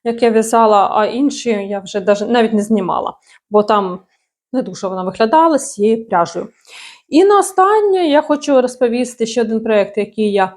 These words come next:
ще не почала, але я його планую ще з весни. Е, це дитячий светр. Е, напевне, він буде зверху регланом, я ще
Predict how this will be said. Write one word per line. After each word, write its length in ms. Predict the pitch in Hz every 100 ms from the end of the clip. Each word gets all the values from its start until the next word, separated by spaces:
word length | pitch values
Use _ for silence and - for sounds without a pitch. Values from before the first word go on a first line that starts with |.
| _ _ _
ще 160 | - 254
не 80 | 233
почала, 600 | 247 247 262 254 302 339
але 280 | 254 233
я 120 | 233 226
його 220 | 220 220
планую 320 | 226 220 220
ще 160 | - 202
з 60 |
весни. 320 | 208 220 339 453 494 - _ _ _ _ _ _ _ _ _ _ _ _ _ _ _ _ _ _ _ _ _ _ _ - - - - - - _ _ - _ _ _ _ _ _ _ - - _ _ _ - -
Е, 180 | 233 220
це 400 | 220 294 330 339
дитячий 800 | 233 262 - 285 277 254 - 226
светр. 600 | 226 202 185 185 247 - - _ _ _ -
Е, 200 | 220 214
напевне, 580 | 247 - 285 226 233 214
він 180 | 214
буде 280 | 208 220 208
зверху 500 | 190 220 220 208 214
регланом, 640 | 208 202 269 403 466 403 247
я 120 | 226
ще 240 | 233 226